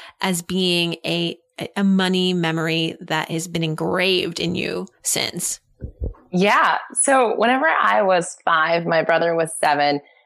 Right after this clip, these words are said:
Speaker 2: um, we really wanted a trampoline really bad. And, um, my mom basically was like, "Yeah, sure, you can get a trampoline, but you're gonna have to work for it."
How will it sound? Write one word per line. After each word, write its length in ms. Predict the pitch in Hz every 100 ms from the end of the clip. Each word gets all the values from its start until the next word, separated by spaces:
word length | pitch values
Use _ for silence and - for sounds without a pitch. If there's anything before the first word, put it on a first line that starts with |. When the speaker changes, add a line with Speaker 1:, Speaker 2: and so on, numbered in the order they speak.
| -
Speaker 2:
um, 360 | - 160 156 -
we 140 | 190
really 480 | 160 180 214 233 180
wanted 540 | 175 165 175 170 151 -
a 80 | 135
trampoline 760 | - 156 147 135 127 - 139 -
really 280 | - 175 156
bad. 420 | 143 127 117 - -
And, 360 | 147 139 139 262 - - -
um, 260 | 147 139
my 280 | 123 160 139 -
mom 320 | - 170 185
basically 480 | 156 151 - 139 139
was 140 | 135 135
like, 160 | 131
"Yeah, 240 | 143 240 247
sure, 320 | - 254 254
you 180 | 175 165
can 100 | 220
get 100 | 185
a 80 | 143
trampoline, 580 | - 147 139 135 160 202
but 100 | 135
you're 140 | 143
gonna 160 | 143 165
have 160 | 160 -
to 100 | 123
work 320 | - 202 208
for 240 | - -
it." 220 | - -